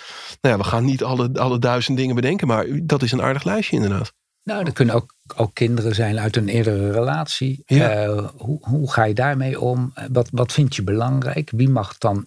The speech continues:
Speaker 2: erven als je, als je er niet meer bent? Hoe ziet dat er dan uit?
Speaker 1: Ja.
Speaker 2: Dus het gaat, het gaat echt heel ver.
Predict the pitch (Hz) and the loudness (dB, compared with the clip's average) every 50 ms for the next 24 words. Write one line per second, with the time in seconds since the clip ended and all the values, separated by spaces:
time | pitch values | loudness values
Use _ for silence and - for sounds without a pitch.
0 | _ - - 117 120 127 135 123 - - 175 190 - _ _ _ - 139 - - | _ -6 -2 0 0 2 0 -2 -4 -6 -10 -10 -10 _ _ _ -2 -2 -2 -2
1 | - - - - _ _ _ - - 131 - - 143 143 135 127 127 - 139 127 | -6 -10 -12 -12 _ _ _ -4 -2 -2 -2 0 0 2 2 0 0 -2 -6 -4
2 | - 139 156 175 - - _ - - - - - - - 135 123 117 - 151 135 | -2 -2 -2 -2 -4 -8 _ -20 -20 -20 -20 -14 -4 2 4 4 4 4 -2 -2
3 | - 110 - - 101 101 92 95 - 110 131 185 214 - - 113 113 147 175 - | -2 -6 -4 -4 -2 -2 -2 -2 0 -2 -2 -2 -2 -2 0 2 2 2 0 0
4 | - 156 151 170 - - - 185 180 170 - _ - - - - 175 170 - - | -2 -2 -2 -2 -4 -4 -4 -4 -4 -6 -10 _ -10 -8 -6 -4 -4 -4 -2 -2
5 | 127 - - 123 123 107 - - - - | -4 -2 0 0 0 0 0 -4 -8 -10